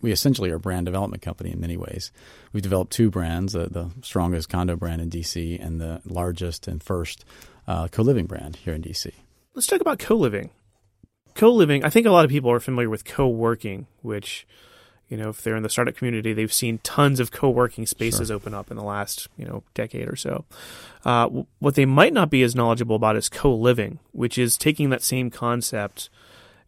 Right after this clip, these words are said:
Speaker 2: and making it where people are co-locating and cohabitating in the same space, but creating kind of the work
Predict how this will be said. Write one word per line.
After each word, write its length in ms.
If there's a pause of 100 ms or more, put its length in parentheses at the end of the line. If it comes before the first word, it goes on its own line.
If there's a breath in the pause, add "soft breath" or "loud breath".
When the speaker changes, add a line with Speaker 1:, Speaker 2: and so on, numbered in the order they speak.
(140)
Speaker 2:
and 680 (100)
making 400
it 120
where 280
people 360
are 60
co-locating 720
and 80
cohabitating 920
in 80
the 60
same 260
space, 580 (640 soft breath)
but 140
creating 420
kind 160
of 80
the 80
work 500